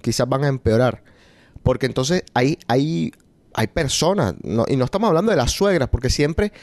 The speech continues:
nos dan este papel de la suegra como,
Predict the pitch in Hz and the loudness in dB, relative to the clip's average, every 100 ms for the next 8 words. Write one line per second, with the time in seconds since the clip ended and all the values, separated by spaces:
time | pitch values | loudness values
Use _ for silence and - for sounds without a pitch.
0 | - - - 135 135 147 180 - 175 147 | -20 -20 -8 -4 0 0 0 -2 -2 0
1 | 151 175 165 - 156 156 170 165 147 131 | 2 2 2 0 2 2 2 0 0 0
2 | 117 | 0